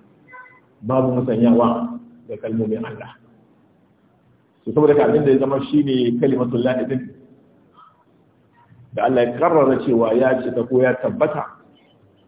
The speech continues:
to babu musanyawa gare shi. Haka shike Allah ya tabbatar da wannan, ya hukunta wannan. Saboda ka babu za a samu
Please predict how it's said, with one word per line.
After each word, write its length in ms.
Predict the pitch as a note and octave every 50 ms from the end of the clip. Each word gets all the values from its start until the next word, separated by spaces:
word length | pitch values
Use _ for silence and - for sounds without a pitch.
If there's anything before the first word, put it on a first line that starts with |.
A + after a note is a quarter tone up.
| _ -
to 100 | A#2 A2+
babu 220 | C3 C3+ B2 B2
musanyawa 540 | A#2+ A#2 A2+ A#2 A2 G#2+ G#2+ G2+ G2 G2 F#2+
gare 160 | F#2+ - - -
shi. 140 | - - _ _ _ _ _ _ _ _ _ _ _ _ _ _ - - _ _ _ _ _ _ _ _ _ _ _ _ _ _ _ _ _ _ _ _ -
Haka 260 | C#3+ C#3+ - D3 - C#3
shike 400 | C#3+ C#3+ C#3 C#3 C3+ C3+ - - B2+
Allah 240 | C3 C3+ C3 A#2+ A2+
ya 160 | A#2+ C#3+ - B2+ B2+ - - - - - _ _ -
tabbatar 420 | - - A#2 C3 - C#3+ C3 A#2
da 80 | A#2 A#2
wannan, 400 | A#2+ C#3 C#3+ C3+ B2+ C3 A#2+ B2
ya 140 | C3+ C3+ C3+
hukunta 320 | D3 C3 C3 A#2 G#2+ -
wannan. 400 | A#2 C3+ C#3+ C#3 C3+ C#3 C#3+ D3 - - - - _ _ _ _ _ _ _ _ _ _ _ _ _ _ _ _ _ _ _ _ _ -
Saboda 280 | C3+ B2+ C3 B2+ C3 B2
ka 420 | - B2 B2 - - - - - - _ _ _ _ _ _ _ _ _ _ _ _ _ _ _ -
babu 260 | C3+ C#3+ C#3 C#3 C#3 C3 C3
za 160 | C3+ C3 B2
a 80 | B2 B2
samu 180 | B2 C3 C3+